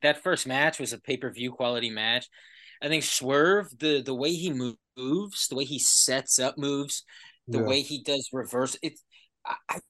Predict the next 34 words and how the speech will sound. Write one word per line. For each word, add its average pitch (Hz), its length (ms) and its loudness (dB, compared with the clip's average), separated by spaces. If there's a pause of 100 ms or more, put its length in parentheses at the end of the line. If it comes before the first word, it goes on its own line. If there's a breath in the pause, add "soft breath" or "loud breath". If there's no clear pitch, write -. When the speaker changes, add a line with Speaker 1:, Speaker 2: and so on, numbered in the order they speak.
(240)
Speaker 1:
don't 185 220 4
know 175 120 4
why, 160 240 8
but 147 120 0
he 123 80 -6
constantly 143 960 -2
is, 120 440 -4
uh, 110 420 -4 (200)
keeping, 139 600 -4
like, 113 140 -2
he 123 120 -8
keeps 160 280 -4
me 143 100 -2
captivated, 113 760 0
and, 107 160 -8 (140)
and 117 100 -10
he's 120 300 -2
his 123 240 -2
own 135 420 4
thing 113 460 -2
entirely. 110 720 -4 (560 soft breath)
And, 107 220 -6
uh, 104 240 -2
I, 107 180 0
I 117 120 0
love 123 240 2
his 123 220 0
style 110 640 2 (140)
of 107 120 -6
Speaker 2:
He 104 60 -6
Speaker 1:
wrestling, 214 320 4
Speaker 2:
can 165 140 4
Speaker 1:
which 139 120 4
Speaker 2:
do, 131 120 10